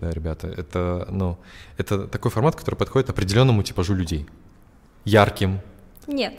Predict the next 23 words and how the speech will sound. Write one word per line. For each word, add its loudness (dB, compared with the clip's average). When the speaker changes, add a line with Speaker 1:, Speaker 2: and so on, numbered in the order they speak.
Speaker 1:
готовым 4
делиться. 4
Speaker 2:
<laughs> -4
Щас -2
я -10
с -10
тобой -2
поспорю. -2
Speaker 1:
Ну, 4
давай, 4
ну, 2
типа, -2
Speaker 2:
А, -4
Speaker 1:
а, 4
Speaker 2:
вот. -12
Speaker 1:
я 2
очень 0
мало, 2
ну, 4
то 4
есть, 2
или 4
людей, 2